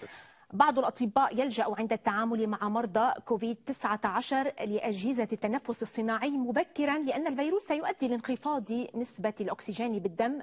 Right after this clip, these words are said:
بشكل واضح، في حين يقول آخرون إن المرضى يحتاجون للأكسجين وليس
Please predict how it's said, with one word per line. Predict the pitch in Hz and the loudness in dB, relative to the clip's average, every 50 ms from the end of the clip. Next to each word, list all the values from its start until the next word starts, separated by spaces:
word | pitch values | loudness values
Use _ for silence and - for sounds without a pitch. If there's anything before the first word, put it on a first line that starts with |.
| - - | -8 -10
بشكل | 185 208 - - 262 - 262 | -8 -8 -6 -6 -4 -2 -2
واضح، | 269 262 180 151 143 - - - - - _ - - - - - - - - | -2 -2 -2 -4 -6 -6 -8 -10 -10 -14 _ -20 -20 -20 -18 -20 -20 -10 -4
في | - 370 370 | 0 0 2
حين | - 523 466 392 | 2 2 4 2
يقول | - - - 349 294 220 | 2 2 2 0 0 0
آخرون | - 208 - - 226 247 262 277 294 302 302 | 0 -2 -2 -2 -2 0 0 0 0 0 -2
إن | - - 269 269 277 | -2 -2 0 0 0
المرضى | 285 285 254 262 349 349 254 208 233 262 302 349 - - - - - - - - - - | 0 0 0 0 0 0 0 0 0 2 2 0 -2 -4 -8 -18 -20 -20 -20 -14 -6 -2
يحتاجون | 247 - - - - 277 262 214 262 330 339 330 339 339 339 | -2 -2 -2 0 0 2 2 2 0 0 0 2 2 2 2
للأكسجين | 311 247 226 - - - - 240 - 269 302 330 320 | 2 0 -2 -2 -4 -4 -4 -2 0 0 0 0 0
وليس | 277 226 226 220 226 254 349 370 392 - - | 0 0 0 2 2 2 2 0 0 -2 -2